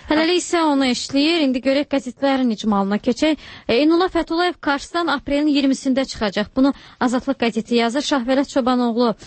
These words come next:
e, Gündəlik Azərbaycan qəzetinin şef redaktoru hesab edir ki, Eynullah Fətullayev'i məhz aclıq aksiyasına görə Karsa salıblar.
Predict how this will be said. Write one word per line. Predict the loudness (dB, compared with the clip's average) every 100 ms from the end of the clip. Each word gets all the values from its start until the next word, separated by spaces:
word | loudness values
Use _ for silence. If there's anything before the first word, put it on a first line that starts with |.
| -20 -8 -4
e, |
Gündəlik | 0 0 0 0 0
Azərbaycan | -2 -2 0 0 0
qəzetinin | 0 0 0
şef | 0 0 0
redaktoru | 0 0 -2 -2 0
hesab | 0 0 0
edir | 0 2 0 2
ki, | 0 -2 -4
Eynullah | 2 4 4 2
Fətullayev'i | -2 -2 0 2 2 2 0 -2 -12 -4
məhz | -2 -2 -2
aclıq | -2 0 0 -2
aksiyasına | -2 -4 -6 -2 0
görə | 2 0
Karsa | 0 -2 0 -4
salıblar. | -2 -2 -2 -2 -4